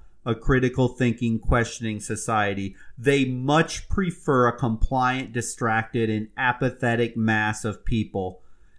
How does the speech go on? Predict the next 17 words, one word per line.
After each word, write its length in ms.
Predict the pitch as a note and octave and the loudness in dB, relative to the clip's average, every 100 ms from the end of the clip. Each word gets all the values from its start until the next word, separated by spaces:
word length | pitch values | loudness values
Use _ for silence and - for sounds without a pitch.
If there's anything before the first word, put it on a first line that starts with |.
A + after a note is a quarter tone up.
| - | -2
as 240 | A#2 G2+ | -2 -2
these 480 | F#2+ A#2+ D3 D3+ C3 | -2 2 4 4 2
people 480 | - A#2 A2 G#2+ G#2+ | 2 2 2 0 -2
are 160 | A2+ G#2 | 0 -2
very 580 | F#2+ A#2 A#2 A2+ A2 - | -2 0 2 2 0 -4
easy 380 | A#2 G2+ G2+ G2 | -4 -2 -2 -4
to 140 | A2 | -6
control. 720 | F#2+ G2+ G2 - F#2+ E2+ F2 - - - - - | -6 -6 -2 -2 -2 -4 -8 -16 -20 -20 -20 4
All 300 | D#3 D#3+ D#3+ | 8 8 8
of 140 | C#3 A2+ | 6 4
us, 380 | G2+ - - - - - - | 0 -2 -12 -16 -20 -20 -16
not 300 | - C#3 D3 | 2 4 6
just 240 | D3 D3+ - | 4 0 4
my 140 | D3 | 2
students, 720 | C3+ - C#3 A#2+ G#2 - - | 2 2 4 4 0 -6 -8
need 240 | C#3 C3 | -2 -2
to 100 | B2 | -2